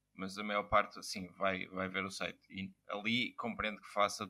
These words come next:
todo o sentido querer ver as imagens com, com boa definição, com, com um grande tamanho. As redes sociais são mais um,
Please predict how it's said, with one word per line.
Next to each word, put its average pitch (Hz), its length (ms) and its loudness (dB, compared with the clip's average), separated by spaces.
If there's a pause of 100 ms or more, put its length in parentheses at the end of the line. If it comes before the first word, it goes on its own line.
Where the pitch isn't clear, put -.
todo 98 200 -2
o 95 40 -6
sentido 92 460 -6
querer 98 200 -2
ver 92 220 -2
as 92 120 -6
imagens 92 460 -2
com, 92 420 -6 (500)
com 101 160 -6
boa 101 160 0
definição, 95 720 2
com, 90 380 -8
com 95 180 -14
um 92 40 -6
grande 92 260 -8
tamanho. 90 460 -4 (640)
As 90 80 -18
redes 90 260 -6
sociais 87 480 -4
são 95 140 -4
mais 87 540 -4
um, 87 440 -14